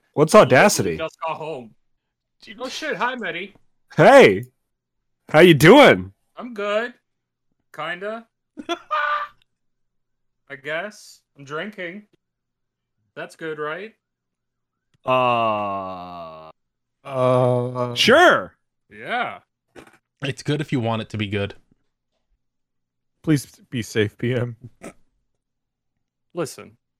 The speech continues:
Speaker 2: Jordan.
Speaker 1: He's at home. How much more safe could he be? Uh, wait, wait, no. Uh, knock on wood. I'm sorry, I jinxed you,
Speaker 3: He
Speaker 1: bro.
Speaker 3: lost.
Speaker 1: Uh,
Speaker 3: He
Speaker 1: yeah.
Speaker 3: lost a tooth in his own home.
Speaker 1: Yes,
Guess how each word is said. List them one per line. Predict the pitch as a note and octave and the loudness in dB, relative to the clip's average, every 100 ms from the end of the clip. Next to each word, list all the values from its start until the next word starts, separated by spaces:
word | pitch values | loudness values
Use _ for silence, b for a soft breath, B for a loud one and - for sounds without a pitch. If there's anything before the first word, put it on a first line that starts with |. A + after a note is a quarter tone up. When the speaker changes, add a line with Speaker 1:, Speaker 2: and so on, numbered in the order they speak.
| _ | _
Speaker 2:
Jordan. | - G2 F#2+ A2 _ _ _ _ _ _ _ _ _ C3+ | -20 -18 -18 -20 _ _ _ _ _ _ _ _ _ -6
Speaker 1:
He's | F#3 F3+ | -4 -2
at | A3 | -4
home. | - B3 A3+ | 2 4 4
How | E3 F#3 | 2 2
much | A3+ A3+ - | 0 0 -2
more | A3+ | -2
safe | G#3+ - A#3 A3+ | -2 -4 -6 -8
could | - A#3+ | -8 -10
he | - G#3+ | -8 -12
be? | E3+ F3+ G#3+ D#3 F#2 _ _ _ _ _ _ _ _ _ _ | -10 -10 -10 -10 -16 _ _ _ _ _ _ _ _ _ _
Uh, | F3 F#3 | -4 -4
wait, | F#3 G#3 G#3+ - | 0 2 2 -4
wait, | - F3+ A3 - | -2 2 2 0
no. | D#3+ F3+ F3+ | 0 2 0
Uh, | C#3 D3 C#3 | -4 -6 -2
knock | D#3+ E3+ | -2 0
on | F3 D#3 | -2 -4
wood. | D3+ | -4
I'm | D3 | -6
sorry, | C3 D3+ C3+ | -6 -4 -2
I | B2+ | -4
jinxed | C3+ B2 - | -8 -12 -10
you, | |
Speaker 3:
He | A#2+ F3+ | 0 4
Speaker 1:
bro. | D#3+ | 6
Speaker 3:
lost. | E3+ F#3+ G#3+ - - - | 6 6 2 -8 -18 -6
Speaker 1:
Uh, | |
Speaker 3:
He | G#3 F#3+ | 0 2
Speaker 1:
yeah. | D#3+ | 4
Speaker 3:
lost | F3 G3+ - - | 6 6 4 2
a | F#3+ | 2
tooth | E3+ - - G#3 G3+ - | 2 0 2 4 4 2
in | F3 | 0
his | E3+ | 2
own | F#3 F#3 F#3 - | 4 4 4 0
home. | E3+ E3+ D#3+ B2+ A2 - _ - | 2 4 4 0 -4 -18 _ -2
Speaker 1:
Yes, | D#3 F#3 - - | 0 2 0 -6